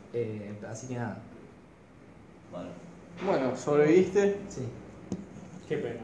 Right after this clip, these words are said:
Speaker 3: <laughs> Lamentablemente, seguís acá con tus dos manos.
Speaker 2: Y con tus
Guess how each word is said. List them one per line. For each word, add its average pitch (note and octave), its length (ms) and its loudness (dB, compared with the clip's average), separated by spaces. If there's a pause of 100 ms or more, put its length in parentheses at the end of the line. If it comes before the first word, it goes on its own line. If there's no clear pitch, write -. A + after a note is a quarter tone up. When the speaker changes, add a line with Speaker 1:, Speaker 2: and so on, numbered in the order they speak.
(840)
Speaker 3:
<laughs> - 1120 -4
Lamentablemente, D#3+ 880 6 (360)
seguís C#3 440 0
acá C#3 300 4
con B2+ 300 0
tus A#2+ 160 -4
dos C3 180 0
manos. D3+ 460 2 (320)
Speaker 2:
Y C3 80 -8
con B2 240 -4
tus A2+ 420 -6